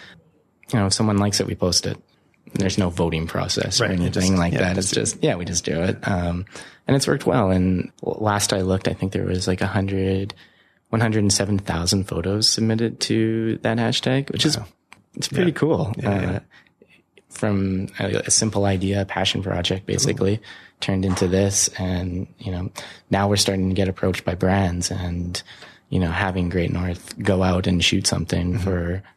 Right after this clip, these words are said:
Speaker 1: for a brand, mostly tourism brands, a couple,
Speaker 2: Yeah.
Speaker 1: um, apparel brands.
Speaker 2: Well, and how do you see all of this moving forward for you personally and for the, the collective that you guys have started? Um, like, what do you see? Do you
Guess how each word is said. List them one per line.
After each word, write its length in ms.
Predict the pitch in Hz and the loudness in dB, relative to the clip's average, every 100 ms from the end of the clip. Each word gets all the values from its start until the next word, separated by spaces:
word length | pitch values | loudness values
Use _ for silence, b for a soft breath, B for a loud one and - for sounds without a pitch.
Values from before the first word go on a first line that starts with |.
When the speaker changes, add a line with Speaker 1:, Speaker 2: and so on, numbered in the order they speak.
| _ | _
Speaker 1:
for 180 | - 87 | -2 0
a 60 | |
brand, 340 | 87 95 92 110 | 2 2 2 2
mostly 280 | 131 - 85 | 2 2 0
tourism 440 | - 90 90 90 | -2 -2 0 -2
brands, 400 | 90 87 87 87 | -2 -4 -2 -2
a 40 | |
couple, 480 | 92 90 90 87 - - - | -2 -4 -4 -6 -6 -10 -10
Speaker 2:
Yeah. 80 | 87 | -8
Speaker 1:
um, 260 | 87 98 - - - B | -8 -10 -14 -20 -10 B
apparel 260 | - 90 87 | -6 -4 -4
brands. 380 | 90 90 95 - | -4 -4 -4 -2
Speaker 2:
Well, 180 | 120 - | 0 2
and 180 | 117 | 2
how 100 | 113 | 4
do 80 | 123 | 2
you 80 | 123 | 2
see 360 | - 117 104 104 | 2 2 2 0
all 200 | 107 98 | 0 0
of 140 | 92 | -2
this 460 | 95 98 - - - _ _ - | -2 -2 -2 -6 -12 _ _ -2
moving 260 | 107 104 | 0 0
forward 380 | 104 117 117 120 | -2 -4 -6 -6
for 100 | - | -4
you 120 | 110 | -4
personally 600 | 107 - 117 - 117 113 110 | -2 -2 0 2 2 2 2
and 340 | 104 101 101 | 0 0 -2
for 400 | - 107 104 101 B B B B | -4 -2 -2 -4 B B B B
the, 500 | - 104 98 - - - | -2 0 2 0 -4 -6
the 400 | - 98 98 92 | -2 -2 -2 -4
collective 360 | - - 104 104 | -4 -2 0 0
that 80 | 95 | 0
you 60 | 98 | 0
guys 180 | - | 0
have 300 | - - - - _ - | -2 -6 -12 -20 _ -4
started? 400 | - 98 104 101 | 0 2 2 2
Um, 220 | 101 101 | 2 2
like, 200 | 104 - | 0 2
what 340 | 107 104 - - B B B B B | 2 2 0 -14 B B B B B
do 80 | 113 | 0
you 40 | |
see? 260 | - - 107 | 2 0 0
Do 100 | 110 | 0
you 320 | 104 - | 0 -4